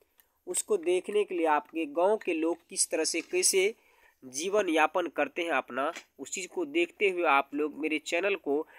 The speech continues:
देखने का प्रयास करेंगे। क्योंकि रात का मौसम है, मैं अपना फेस नहीं शेयर कर सकता हूं, इसीलिए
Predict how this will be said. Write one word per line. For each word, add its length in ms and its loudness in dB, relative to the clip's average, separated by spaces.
देखने 420 2
का 220 4
प्रयास 560 2
करेंगे। 460 -4
क्योंकि 320 -6
रात 320 4
का 180 2
मौसम 460 0
है, 100 -2
मैं 140 2
अपना 280 2
फेस 500 -2
नहीं 360 -2
शेयर 460 0
कर 280 4
सकता 600 -2
हूं, 320 -2
इसीलिए 640 -2